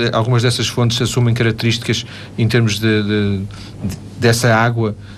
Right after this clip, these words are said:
que pudesse um dia poder, que pudesse ter alguma relevância também para, para, para o ser humano?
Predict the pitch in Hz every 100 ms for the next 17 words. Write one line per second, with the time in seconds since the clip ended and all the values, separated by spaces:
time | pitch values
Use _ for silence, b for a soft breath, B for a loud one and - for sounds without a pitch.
0 | B - - 120 123 120 - - 113 113
1 | 110 110 110 120 117 117 - - - 123
2 | 120 127 - 120 113 117 113 113 107 117
3 | 117 107 107 110 113 110 113 110 104 113
4 | 110 104 101 120 110 104 120